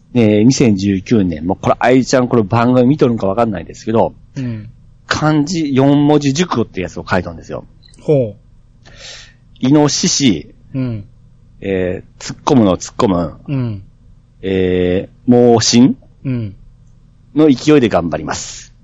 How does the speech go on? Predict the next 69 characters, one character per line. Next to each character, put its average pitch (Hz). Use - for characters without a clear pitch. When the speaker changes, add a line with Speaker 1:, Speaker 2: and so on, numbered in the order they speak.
Speaker 2:
う 143
ん。 117
Speaker 1:
ハ 113
ー 101
ト 104
マ -
ー -
ク。 -
Speaker 2:
そ 143
れ 131
な 131
ん 120
て 127
読 110
む 101
ん 98
で 90
す -
か？ -
Speaker 1:
こ 185
れ 185
多 170
分 110
で 90
す 82
ね、 90
み-、 135
わ 135
か 180
る 110
ん 90
で 85
す -
よ。 73
Speaker 2:
わ 131
か 147
る 139
で 113
し 87
ょ 98
う 101
ね。 110
Speaker 1:
え 131
ー、 -
ち-、 -
<laughs> -
ち -
ょ -
こ 135
つ -
盲 90
信 87
で 90
い 95
い -
か 85
と。 -
<laughs> -
惜 175
し 208
い -
で 107
し -
ょ？ 80
惜 160
し 214
い -
っ -
す。 90